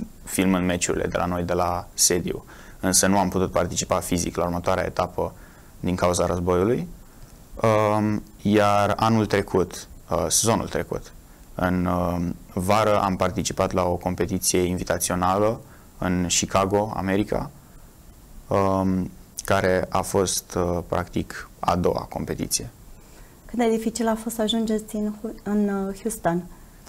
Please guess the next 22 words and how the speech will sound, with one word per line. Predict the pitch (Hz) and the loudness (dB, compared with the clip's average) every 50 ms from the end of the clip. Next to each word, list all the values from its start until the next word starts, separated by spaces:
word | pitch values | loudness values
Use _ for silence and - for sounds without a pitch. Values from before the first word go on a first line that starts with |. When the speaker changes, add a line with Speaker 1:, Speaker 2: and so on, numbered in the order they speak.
| - - - - - - - - - - - - | -20 -20 -20 -20 -20 -18 -20 -20 -20 -18 0 2
Speaker 1:
Um, | 117 110 107 107 107 104 104 104 104 101 101 104 - - - - | 4 6 6 6 6 6 4 4 4 4 4 4 2 -2 -10 -2
a | - - 110 | 0 2 2
fost, | 107 - - 123 120 120 - - - - - - | 2 2 4 4 6 8 6 6 4 2 2 4
uh, | 117 110 113 113 110 110 110 110 110 110 | 6 8 8 8 6 6 6 6 4 2
foarte | 110 - - - 120 113 113 - - 95 92 85 98 131 - - | 0 0 2 4 4 4 2 2 4 4 4 4 2 -2 -8 -2
dificil. | - 98 98 - - 98 - - - - 101 101 110 120 - - - - | -2 -2 0 2 0 2 2 2 4 6 6 6 6 4 2 0 0 2
Eu | - 110 107 107 107 104 104 101 - | 6 6 8 8 8 6 4 4 4
nu | 113 110 110 113 123 131 135 123 | 4 6 6 6 6 6 6 6
am | 107 104 | 6 6
realizat | 101 98 95 95 95 92 101 107 101 101 - | 6 6 6 6 4 4 4 4 4 4 2
atunci, | 92 92 - 98 95 98 - - - | 0 2 2 2 2 2 2 0 -2
fiind | - - 92 92 | -2 0 0 0
primul | 92 - 98 92 | 2 2 0 2
meu | 90 92 90 87 | 2 2 2 2
an. | 90 87 87 104 127 - - - - - - - - - - - - - | 2 0 0 -2 -4 -6 -12 -20 -20 -20 -20 -20 -20 -20 -20 -20 -10 0
Um, | - 113 107 104 104 107 101 104 104 101 101 101 | 2 4 4 4 4 4 4 4 4 2 2 2
uh, | 95 - - - - - - - - - - - - - - - - - - - - - - - - 110 107 104 107 - - | 0 -2 -10 -20 -20 -20 -20 -20 -20 -20 -20 -20 -20 -18 -20 -20 -20 -20 -20 -20 -20 -20 -6 0 2 4 4 4 4 2 2
ajutam | - 110 113 110 110 117 107 123 123 120 117 113 110 113 - - | 2 2 4 4 2 2 4 4 4 4 4 2 2 -2 -8 2
pe | - 113 107 | 2 2 4
cât | - - 117 - | 4 2 0 4
puteam, | - 110 107 - - 110 113 117 120 135 160 - | 2 2 4 4 4 4 6 4 2 0 0 -2
însă | - 107 104 104 101 - - - 107 101 101 101 101 101 95 | 0 2 2 4 4 4 4 6 6 8 8 8 6 4 4